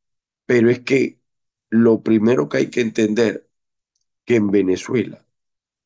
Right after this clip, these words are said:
no hay una real, una auténtica, ni siquiera estamos cerca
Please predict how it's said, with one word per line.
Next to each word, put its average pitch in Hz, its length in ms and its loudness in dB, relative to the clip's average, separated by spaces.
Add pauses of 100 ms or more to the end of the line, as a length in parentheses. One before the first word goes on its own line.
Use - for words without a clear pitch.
no 95 420 -2
hay 123 280 -8 (560)
una 98 420 -2 (180)
real, 95 640 -4 (600)
una 98 460 -2
auténtica, 90 1040 -4
ni 147 180 0
siquiera 131 420 0
estamos 120 480 -2
cerca - 540 -4